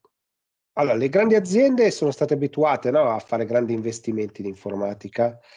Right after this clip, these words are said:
e negli anni, da hardware, software, non importa. Eh, le piccole hanno sempre fatto fatica, ce l'hai raccontato prima. Si sono poi accorte, secondo me, che molti aspetti da, della tecnologia le davano per commodity, cioè una necessità che era lì.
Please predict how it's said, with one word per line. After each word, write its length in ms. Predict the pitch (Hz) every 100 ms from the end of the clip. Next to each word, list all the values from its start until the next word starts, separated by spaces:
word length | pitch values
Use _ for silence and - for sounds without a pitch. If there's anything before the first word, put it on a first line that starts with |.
| _ _ _ _
e 100 | 127
negli 260 | 120 113
anni, 340 | 120 147 147 120
da 160 | 117
hardware, 380 | 107 143 127 127
software, 500 | - - 135 - 123
non 100 | 113
importa. 680 | 107 - 95 87 _ 95 -
Eh, 260 | - 110 110
le 120 | 127
piccole 440 | 196 180 - 156
hanno 100 | 131
sempre 260 | 123 117 117
fatto 260 | - 117
fatica, 380 | 117 120 165 143
ce 160 | 110 110
l'hai 100 | 101
raccontato 560 | 107 - 123 139 139
prima. 460 | 196 147 151 170 180 - - - _ _
Si 160 | - -
sono 220 | 196 180
poi 160 | 202
accorte, 500 | 160 - 220 208 -
secondo 480 | 139 131 - 123 120
me, 380 | 120 127 110 107 _ _ _
che 160 | 120
molti 500 | 120 170 185 - 131
aspetti 520 | 127 117 - 143 143
da, 100 | 131
della 300 | 117 117 117
tecnologia 500 | 113 120 123 120 143
le 120 | 143 113
davano 280 | 117 113
per 220 | 110 113 -
commodity, 640 | 113 113 104 92 101 -
cioè 220 | 110 117
una 180 | 101 107
necessità 800 | 107 113 - 120 - 113 120 117
che 140 | 113 110
era 120 | 101
lì. 320 | 98 92 131